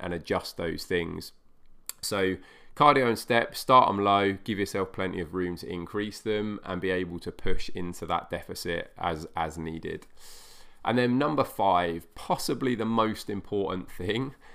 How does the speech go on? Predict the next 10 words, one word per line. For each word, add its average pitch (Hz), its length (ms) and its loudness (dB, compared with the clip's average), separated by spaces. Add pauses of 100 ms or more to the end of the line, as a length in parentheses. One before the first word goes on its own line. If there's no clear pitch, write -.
(320)
is 101 100 -2
being 135 460 0
consistent. 92 920 -6 (200)
I, 98 180 0
I 107 120 -2
cannot, 110 680 2
I 90 120 -6
cannot 120 720 -2
stress - 680 -4
enough 92 680 0